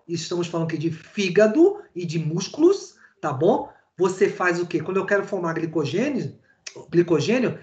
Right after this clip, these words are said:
eu faço a glicogênese. Gênese,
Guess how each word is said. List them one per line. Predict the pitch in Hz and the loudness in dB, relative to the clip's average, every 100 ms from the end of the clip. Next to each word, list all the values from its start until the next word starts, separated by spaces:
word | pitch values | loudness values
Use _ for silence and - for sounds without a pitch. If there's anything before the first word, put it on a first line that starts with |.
| - | -10
eu | 160 | -6
faço | 156 175 180 | -2 0 0
a | |
glicogênese. | 147 180 214 220 220 - 117 175 180 165 123 135 - | 0 0 0 0 0 -4 -4 0 2 0 -2 -8 -8
Gênese, | 110 160 196 220 240 214 277 302 | -4 0 2 2 0 0 0 -2